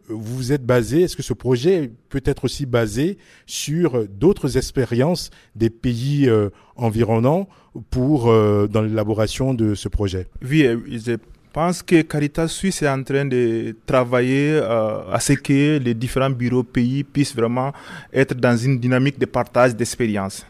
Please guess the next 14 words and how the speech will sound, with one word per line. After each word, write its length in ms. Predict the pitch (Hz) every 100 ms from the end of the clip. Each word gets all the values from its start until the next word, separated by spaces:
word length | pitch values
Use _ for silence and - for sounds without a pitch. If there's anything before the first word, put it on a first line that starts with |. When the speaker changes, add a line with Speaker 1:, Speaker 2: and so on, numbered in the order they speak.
| -
Speaker 2:
Donc, 180 | 113 113
on 120 | 110
a 80 | 110
déjà, 580 | 113 110 117 113 110 - -
on 80 |
vient 180 | 113 117
d'avoir 360 | 120 113 117 113
une 120 | 110
rencontre, 500 | 110 117 - 143 110
euh, 360 | 107 107 107 113 - - - 131
et 40 |
des 120 | 110
discussions 480 | 113 - 135 - 123
assez 500 | 120 120 131 120 110